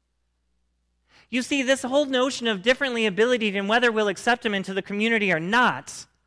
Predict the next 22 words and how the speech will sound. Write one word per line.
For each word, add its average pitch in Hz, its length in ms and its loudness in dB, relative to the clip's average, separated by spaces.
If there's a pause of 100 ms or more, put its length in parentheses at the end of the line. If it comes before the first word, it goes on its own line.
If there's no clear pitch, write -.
(640)
whether 185 200 -4
we'll 180 160 -2
accept - 340 -10
them 156 120 -8
in 127 280 -8
God's 170 600 -6
church - 920 -4 (640)
or 170 140 -2
not, 180 760 0 (1080)
is 170 100 -14
a 180 80 -8
social 175 720 -8 (180)
process. - 1000 -12 (920)
It's 220 180 0
really 262 380 0
up 208 220 -2
to - 300 -6
us 226 400 2 (220)
whether 220 280 0
we'll 202 240 -2
have 220 480 0
that 175 300 2